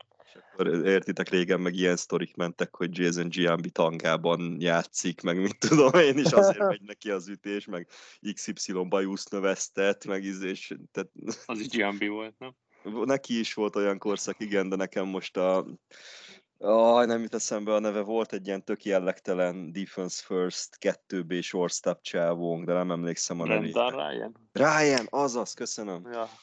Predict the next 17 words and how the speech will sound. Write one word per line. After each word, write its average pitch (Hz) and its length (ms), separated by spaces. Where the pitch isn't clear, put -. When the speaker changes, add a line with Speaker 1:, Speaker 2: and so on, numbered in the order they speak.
Speaker 1:
És - 80
neki 110 240
is 101 140
volt 98 200
egy 101 160
olyan 98 160
időszaka, 95 520
amikor 92 340
volt 95 240
mondjuk, 90 260
nem 90 180
tudom 85 280
én, 85 200
tíz 110 240
meccses - 640
szakasz, - 500
amikor 95 500